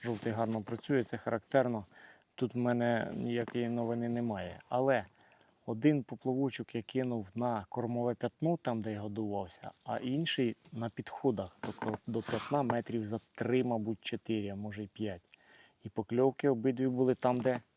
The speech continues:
підход до кормового п'ятна, тобто не на самому п'ятні.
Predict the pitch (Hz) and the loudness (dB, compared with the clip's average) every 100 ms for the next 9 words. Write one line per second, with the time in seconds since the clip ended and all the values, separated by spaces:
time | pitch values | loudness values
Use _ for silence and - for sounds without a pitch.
0 | - 117 - 143 113 110 - 107 104 104 | -8 -8 -2 -2 0 -4 -4 -4 -4 -4
1 | 104 104 107 - 139 127 113 - 107 104 | -4 -4 -8 -2 -2 -2 -6 -4 -2 0
2 | 117 120 - 117 117 107 92 92 _ - | 0 0 -2 -2 -2 -2 -4 -10 _ -20
3 | _ _ _ _ - 110 - 98 90 | _ _ _ _ -2 -2 -2 -6 -6